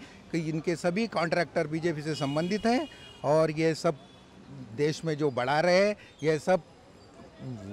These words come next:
violence करके, लोगों को डरा के, किसने कुछ बोला, "डालो इसको", अम, देशद्रोही प-, करके ये जो position इन्होंने यूज़ किया है, जो ये हथकंडे यू-, यूज़ कर रहे हैं, उसको immediate लोगों ने समझ के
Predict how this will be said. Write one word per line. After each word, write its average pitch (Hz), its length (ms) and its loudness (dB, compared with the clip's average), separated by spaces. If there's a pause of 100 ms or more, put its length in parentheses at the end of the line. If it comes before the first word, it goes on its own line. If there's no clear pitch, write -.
(160)
violence 131 680 0
करके, 226 440 4 (340)
लोगों 180 280 8
को 185 140 4
डरा 147 320 4
के, 226 200 4
किसने 202 340 -2
कुछ 202 200 0
बोला, 202 360 6
"डालो 175 360 4
इसको", 220 560 4 (260)
अम, 147 440 4 (400)
देशद्रोही 185 600 6
प-, 175 460 2
करके 208 400 4 (320)
ये 165 200 4
जो 175 280 4 (180)
position 180 420 2
इन्होंने 170 380 0 (420)
यूज़ 151 360 -2
किया 156 180 2
है, 160 180 2
जो 151 220 0
ये 151 220 4 (420)
हथकंडे 175 400 0
यू-, 160 320 2
यूज़ 151 160 0
कर 143 160 0
रहे 170 200 2
हैं, 151 120 0
उसको 139 440 -4
immediate 160 440 -2
लोगों 143 220 0
ने 143 120 -4
समझ 156 340 -2
के 330 100 -4